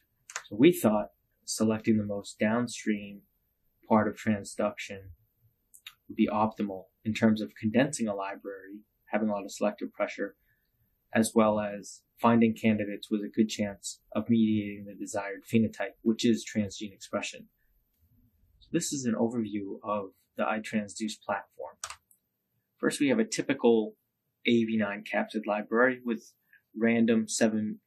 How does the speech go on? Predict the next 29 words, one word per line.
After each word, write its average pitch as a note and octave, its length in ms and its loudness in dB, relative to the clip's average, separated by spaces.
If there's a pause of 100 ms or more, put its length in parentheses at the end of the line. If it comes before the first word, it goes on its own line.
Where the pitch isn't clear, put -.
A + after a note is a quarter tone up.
(120)
amino G#2 280 -6
acid G2 340 -8 (1200)
inserted A2+ 480 2 (160)
in G2+ 380 -10 (420)
between A2 300 -4
amino G#2 300 -8
acid G#2+ 380 -6
five G#2 220 0
eighty-eight, G2+ 400 -8 (100)
five G2+ 160 -2
eighty-nine, G2 480 -14
and F#2+ 80 -20
V G#2 220 -10
P G#2 120 -6
one. A2+ 220 -2 (1800)
The A2+ 60 4
unique A#2+ 300 0
part A#2+ 180 2
of G#2+ 40 -4
this G#2+ 160 -8
library G2+ 460 -4
is G2 80 -16
that G#2+ 120 -8
we G#2+ 140 -10
had G#2+ 140 -4
a F#2+ 60 -10
sensitive A2+ 720 -2 (880)
Cre - 180 2 (120)
cassette, G#2 380 -2